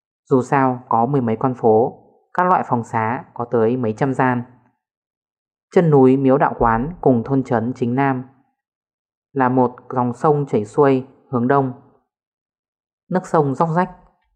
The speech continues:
dưới ánh trăng, sóng ánh sáng lăn tăn. Cự hạc cũng không bay đi trong núi,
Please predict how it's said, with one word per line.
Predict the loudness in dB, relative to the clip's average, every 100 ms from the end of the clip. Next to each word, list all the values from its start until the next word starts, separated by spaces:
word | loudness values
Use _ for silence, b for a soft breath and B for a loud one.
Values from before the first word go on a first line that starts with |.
| _ _
dưới | 4 4
ánh | 4 0
trăng, | -4 -4 -8 _ _ _
sóng | -4 -2 -2
ánh | -4 -8
sáng | -4 -4 -2
lăn | -4 -2
tăn. | -2 -2 -8 _ _ _ _ _ _ _ _ _ _ _
Cự | -4
hạc | 0 0 0
cũng | -4 -4
không | -4 0
bay | 0 0
đi | -2 -4
trong | -4 -2
núi, | 0 -2